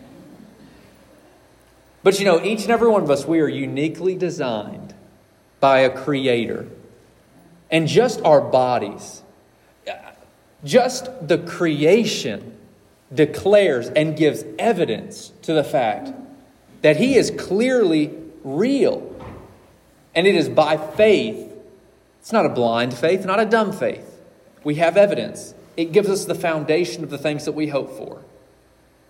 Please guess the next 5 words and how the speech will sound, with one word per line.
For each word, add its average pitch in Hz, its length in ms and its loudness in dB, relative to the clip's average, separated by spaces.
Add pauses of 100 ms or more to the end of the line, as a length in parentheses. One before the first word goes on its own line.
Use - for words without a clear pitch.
(2250)
By 135 200 4
faith. 135 760 -6 (1120)
We 160 160 4
will 170 160 4
see 170 640 2